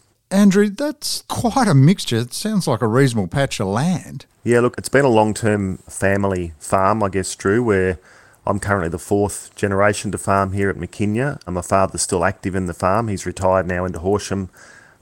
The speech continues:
Speaker 2: but, uh, he's still out here anywhere between one and sort of three or four days a week helping with, uh, with odd jobs and, and shifting sheep and that sort of thing. And my son, who's nearly nineteen, he's looking to come back to the farm at some stage to keep the whole operation sort of moving along smoothly.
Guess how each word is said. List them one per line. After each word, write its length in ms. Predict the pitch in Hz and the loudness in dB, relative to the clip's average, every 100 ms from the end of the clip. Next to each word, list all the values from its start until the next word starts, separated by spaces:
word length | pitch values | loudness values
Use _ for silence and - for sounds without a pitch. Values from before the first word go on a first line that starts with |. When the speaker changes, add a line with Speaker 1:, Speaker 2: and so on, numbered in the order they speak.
| - | -2
Speaker 2:
but, 260 | 90 85 92 | -2 0 0
uh, 280 | 90 87 | -2 -2
he's 240 | 92 98 - | -4 -4 -4
still 260 | - 90 | -4 -2
out 220 | 92 92 - | 0 -2 -2
here 420 | 95 95 92 80 _ - - _ - | -4 -2 -4 -6 _ -20 -20 _ -2
anywhere 240 | 117 107 | 2 2
between 360 | 87 - 107 104 | 2 0 0 4
one 160 | 110 | 2
and 180 | 107 98 | 2 -2
sort 160 | - 101 | -2 -2
of 80 | 92 | 0
three 180 | 110 | 2
or 60 | 104 | 2
four 220 | - 107 | 2 2
days 320 | 101 104 104 | 4 4 2
a 60 | 98 | 2
week 240 | 104 107 | 2 2
helping 440 | - 107 - 98 98 | 2 0 0 -2 -2
with, 220 | 98 90 | -2 2
uh, 240 | 95 95 90 | 2 2 0
with 140 | 95 | 2
odd 180 | 101 90 | 2 2
jobs 380 | 101 113 113 98 | 2 2 0 -2
and, 320 | 92 92 - | -2 -4 -6
and 160 | 87 85 | -8 -6
shifting 320 | 104 - 90 | -8 -6 -8
sheep 320 | - 101 95 | 0 0 0
and 100 | 90 | -4
that 140 | 90 | -6
sort 160 | - 87 | -6 -8
of 60 | - | -4
thing. 320 | 101 117 123 _ - - _ _ 85 | -4 -4 -8 _ -20 -20 _ _ -8
And 160 | 87 | -4
my 460 | 95 101 98 95 87 | 0 2 2 0 -2
son, 320 | - - 101 90 | -2 0 0 0
who's 400 | 90 90 - - 98 | -4 -4 -8 -10 -6
nearly 240 | 101 98 | -2 0
nineteen, 560 | 101 104 - 107 120 107 | 2 2 2 0 0 0
he's 420 | 101 95 85 - - - - - | -2 -2 -4 -6 -10 -20 -20 -2
looking 240 | 117 120 107 | 0 2 0
to 40 | |
come 200 | 113 110 | 0 2
back 120 | 110 | 2
to 60 | - | 0
the 60 | 92 | -2
farm 300 | 113 110 107 | 0 2 0
at 100 | - | -2
some 180 | 117 | -4
stage 380 | 107 113 107 101 | 0 2 2 0
to 100 | - | -6
keep 340 | - 110 - - | -4 -4 -4 -8
the 100 | 90 | -2
whole 400 | 92 92 92 - | 0 0 -2 -8
operation 540 | 95 92 92 92 98 | -4 0 0 -2 -8
sort 160 | 87 92 | -6 -4
of 60 | 95 | -2
moving 260 | 98 92 | -2 -2
along 240 | 92 92 90 | -2 -4 -4
smoothly. 520 | - 107 110 135 | -2 -2 0 -2